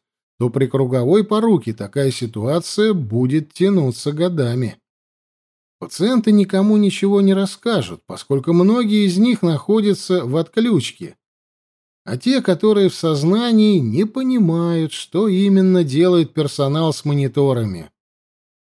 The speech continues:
Если пациент начнет ухудшаться шумно, с хрипами, стонами или даже криками, то это могут услышать. А если опасное для жизни состояние шумами не сопровождается,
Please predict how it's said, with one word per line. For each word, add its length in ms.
Если 400
пациент 600
начнет 540
ухудшаться 800
шумно, 640
с 120
хрипами, 640
стонами 600
или 200
даже 380
криками, 680
то 60
это 200
могут 380
услышать. 720
А 80
если 340
опасное 600
для 220
жизни 380
состояние 760
шумами 480
не 200
сопровождается, 1300